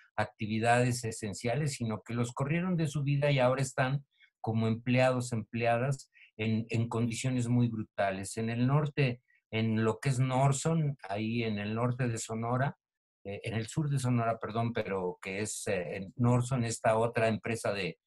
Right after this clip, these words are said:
de granjas, eh, de Smithfield, pues la gente trabaja unos turnos brutales, o sea, son las únicas opciones para los jóvenes trabajar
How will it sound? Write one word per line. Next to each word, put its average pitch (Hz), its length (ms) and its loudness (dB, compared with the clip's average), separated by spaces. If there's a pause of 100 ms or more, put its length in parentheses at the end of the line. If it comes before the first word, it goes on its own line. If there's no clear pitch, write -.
(380)
de 95 200 -2
granjas, 120 640 2
eh, 90 340 -2
de 101 120 -6
Smithfield, 135 720 2 (800)
pues 135 180 6
la 131 140 10
gente 156 340 4
trabaja 143 480 6
unos 170 320 6
turnos 160 420 4
brutales, 139 800 4
o 113 80 0
sea, 127 480 4
son 139 280 2
las 147 200 4
únicas 160 400 2
opciones 131 440 0
para 113 220 0
los 101 180 -8
jóvenes 131 380 0
trabajar 123 560 0